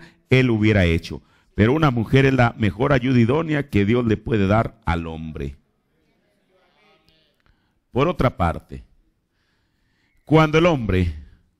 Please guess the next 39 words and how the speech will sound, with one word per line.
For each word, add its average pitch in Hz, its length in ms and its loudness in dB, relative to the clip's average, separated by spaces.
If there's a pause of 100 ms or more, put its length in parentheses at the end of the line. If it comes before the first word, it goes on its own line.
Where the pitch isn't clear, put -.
(680)
haya 165 260 4
una 143 180 -2
buena 123 220 -2
esposa, - 560 -6 (220)
ahora 175 240 0
mire, 170 260 2
yo, 175 280 0
yo, 180 600 -2 (160)
bueno, 143 260 0
uno 156 440 -2
a 113 60 2
veces 131 300 0
trata 139 260 0
de 123 80 0
entender 98 380 -6
las 85 180 -8
cosas 107 520 -12 (720)
y 113 100 4
decir, 117 220 8
"Señor, 165 380 2
¿por 151 180 -4
qué? 220 360 -4 (480)
¿Por 156 200 -4
qué 220 100 0
la 220 100 0
mujer 165 300 -2
habla, 151 300 -4 (100)
por 139 160 -2
qué 208 100 -2
la 202 120 0
Biblia, 143 260 0
mejor 123 280 -4
dicho, 135 240 -6
habla 143 180 -2
más 135 220 -4
acerca 110 440 -4
de 92 100 -2
la 80 100 -4
mujer?". 73 560 -16